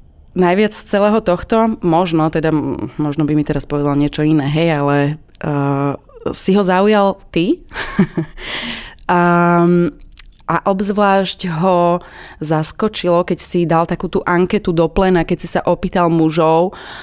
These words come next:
že kto, eh, z publika sa cíti byť muž, kto často počúva, že muž nie je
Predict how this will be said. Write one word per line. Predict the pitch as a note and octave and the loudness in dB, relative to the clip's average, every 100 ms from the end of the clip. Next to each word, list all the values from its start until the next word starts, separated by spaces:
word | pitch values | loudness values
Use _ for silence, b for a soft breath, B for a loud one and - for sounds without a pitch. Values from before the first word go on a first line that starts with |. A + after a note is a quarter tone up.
| B D#3+ | B -4
že | D3+ D#3 | 0 -2
kto, | - - F3 F3 F3 F3 - | -2 -2 2 4 2 0 -4
eh, | - - - E3 D#3+ D#3+ D#3+ D#3 | -16 -4 0 2 2 2 2 0
z | D3+ - - E3+ D#3+ | -2 -4 -2 -2 0
publika | F3 E3+ F#3 - D#3+ D#3 D3+ | -2 0 -2 -2 -2 0 0
sa | - D#3 | -2 -4
cíti | - D#3+ D#3 D#3+ | -2 -4 -4 -6
byť | D3 D3 C#3+ - - - - F3 | -4 -4 -4 -12 -12 -18 -4 0
muž, | D#3+ E3 - - - - - _ _ - | 2 0 -2 -8 -10 -14 -20 _ _ -8
kto | - F#3 F3+ | -2 -2 0
často | E3 - F3+ | -4 -4 -4
počúva, | - D#3+ - F3 D#3+ D#3 D#3 | -2 -4 0 0 2 2 0
že | D#3 D3+ D3 C#3+ - | 0 0 0 0 2
muž | F3 E3 - E3 | 2 2 -2 0
nie | D#3 D3 D3 | 2 2 2
je | E3 | 2